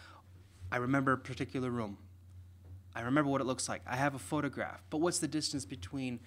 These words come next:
say, this doorway and this wall? By having a three D model of it, you're able to do that remotely, and you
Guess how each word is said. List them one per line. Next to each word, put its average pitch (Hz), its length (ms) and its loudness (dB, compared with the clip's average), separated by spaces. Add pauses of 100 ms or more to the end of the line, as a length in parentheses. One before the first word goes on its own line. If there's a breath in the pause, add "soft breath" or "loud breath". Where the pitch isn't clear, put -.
(200 loud breath)
say, 127 200 -4
this 127 200 -4
doorway 120 640 0
and 107 220 -10
this 107 200 -6
wall? 104 420 -8 (460 soft breath)
By 101 120 -8
having 165 420 0 (180)
a 120 100 -10
three 151 360 0
D 151 140 4
model 123 460 0
of 113 200 -4
it, - 220 -16
you're 135 160 0
able 131 180 -2
to 123 80 -4
do 123 300 -2
that 104 260 -8
remotely, 117 580 -4
and 110 120 -10
you 101 80 -12